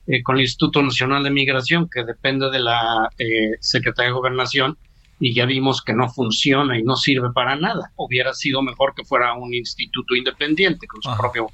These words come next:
Speaker 1: presupuesto y su propia autonomía.
Speaker 2: Sí.
Speaker 1: Pero, eh, eso es lo que va a pasar con todas esas instituciones. Pero volver, eh, lo más grave de todo, eh, Javier, es que esto ha llevado generaciones. Eh, para que te des una idea, la Auditoría Superior de la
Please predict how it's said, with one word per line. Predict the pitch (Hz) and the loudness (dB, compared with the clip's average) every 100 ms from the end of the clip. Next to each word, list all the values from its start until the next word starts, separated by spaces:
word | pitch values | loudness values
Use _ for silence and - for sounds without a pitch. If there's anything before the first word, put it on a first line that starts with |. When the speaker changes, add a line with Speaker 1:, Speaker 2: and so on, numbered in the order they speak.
| - - - | -14 -6 0
Speaker 1:
presupuesto | 127 123 123 139 123 - 135 | 0 0 0 0 0 2 2
y | 127 | 2
su | 123 | 0
propia | 123 123 123 | -2 0 0
autonomía. | 117 113 117 180 175 - - - - | 0 0 2 4 2 0 -10 -20 -16
Speaker 2:
Sí. | - | -2
Speaker 1:
Pero, | 127 131 123 - | 0 0 -2 -2
eh, | 135 135 - | 2 0 2
eso | 170 170 | 0 2
es | 190 | 0
lo | 180 - | 0 -2
que | 156 | 0
va | 151 | 0
a | 156 | 0
pasar | 131 165 160 | -2 -2 -2
con | 143 120 | -4 0
todas | 139 135 | -2 0
esas | 131 143 | -4 0
instituciones. | 131 123 139 139 135 170 156 - - - - - | -2 -2 -4 -2 2 2 0 -4 -14 -14 -14 -2
Pero | 156 147 | -2 -2
volver, | 156 143 - 185 202 - - | -6 -8 -2 0 0 -6 -6
eh, | 160 - | -6 -2
lo | 147 156 | -2 2
más | 214 202 | 0 0
grave | 208 208 180 | -2 0 0
de | 139 | -2
todo, | - 151 143 139 139 - 143 | -2 0 2 0 -2 -6 -4
eh, | 127 127 - | -2 -2 -2
Javier, | 131 127 143 139 143 | 0 2 2 2 0
es | 156 | -4
que | - 175 | 2 0
esto | 170 180 | 2 2
ha | 170 | 2
llevado | 156 143 151 | 2 2 0
generaciones. | - 151 131 123 117 - 151 139 104 - - - - - | 0 0 2 0 -2 0 0 0 -2 -8 -18 -18 -18 -2
Eh, | 135 127 | 2 2
para | 127 127 | 0 -2
que | 127 | -2
te | 117 | 0
des | 151 156 | 2 4
una | 170 151 | 6 6
idea, | 139 139 143 | 4 2 2
la | 131 | 0
Auditoría | 123 127 127 127 | 0 0 0 0
Superior | - 127 127 127 | -2 0 2 2
de | |
la | 123 120 117 | 2 2 2